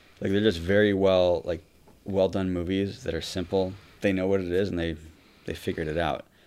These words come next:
But the action is everything. The third act.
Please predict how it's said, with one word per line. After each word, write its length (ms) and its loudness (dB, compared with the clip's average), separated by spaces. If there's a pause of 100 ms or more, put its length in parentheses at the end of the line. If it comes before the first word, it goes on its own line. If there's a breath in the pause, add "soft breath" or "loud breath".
(260 soft breath)
But 120 6
the 160 6
action 340 4
is 80 -2
everything. 480 -4 (560 soft breath)
The 100 -10
third 340 6
act. 440 0